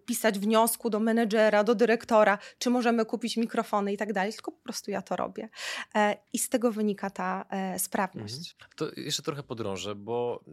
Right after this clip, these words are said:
Speaker 2: ja jestem wielkim w ogóle fanem, mm, jakościowej obsługi klienta z tego powodu, że widziałem wielokrotnie na własne oczy, że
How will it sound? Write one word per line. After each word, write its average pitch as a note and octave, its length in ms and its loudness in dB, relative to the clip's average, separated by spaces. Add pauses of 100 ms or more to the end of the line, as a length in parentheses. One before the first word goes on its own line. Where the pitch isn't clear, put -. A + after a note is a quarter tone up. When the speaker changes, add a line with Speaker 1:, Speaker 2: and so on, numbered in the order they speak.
Speaker 2:
ja B2+ 200 -2
jestem B2+ 360 -6
wielkim B2 320 -12
w A2+ 40 -12
ogóle A#2+ 160 -4
fanem, G2+ 600 0
mm, G2+ 400 -6
jakościowej A2 500 -4
obsługi A2 300 -6
klienta A2 400 -4
z - 60 -10
tego B2 200 -2
powodu, A#2+ 340 -6
że A#2+ 260 -2 (720)
widziałem C3 600 0 (240)
wielokrotnie D3 760 -2
na D3 140 -2
własne C3 340 -2
oczy, D#3 420 -4 (440)
że A#2 420 0